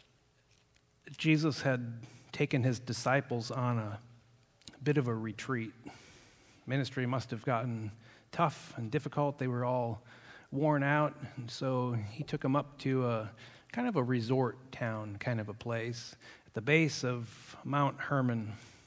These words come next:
kind of to pull away from, from life, get a little bit of rest and relaxation, you know, fill them with the fresh air. Um, Mount Hermon was snow-capped,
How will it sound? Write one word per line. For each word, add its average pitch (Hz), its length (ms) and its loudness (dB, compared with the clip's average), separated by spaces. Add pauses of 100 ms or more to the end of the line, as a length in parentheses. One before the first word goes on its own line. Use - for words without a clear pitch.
(160)
kind 170 220 2
of 135 60 4
to 117 80 2 (220)
pull 185 220 6
away 156 320 8
from, 131 400 2 (420)
from 120 280 2
life, 175 480 4 (880)
get 175 140 8
a 180 60 10
little 170 260 10
bit 156 180 10
of 147 280 6 (360)
rest 165 560 6 (160)
and 131 320 4
relaxation, 156 1120 6 (340)
you 123 100 -6
know, 120 200 -4 (520)
fill 170 280 6
them 160 240 10
with 135 240 4
the 120 240 -4 (220)
fresh - 680 0 (440)
air. 156 540 8 (160)
Um, 120 400 -2 (200)
Mount 160 340 6
Hermon 156 480 4
was 127 500 -4 (160)
snow-capped, 147 920 2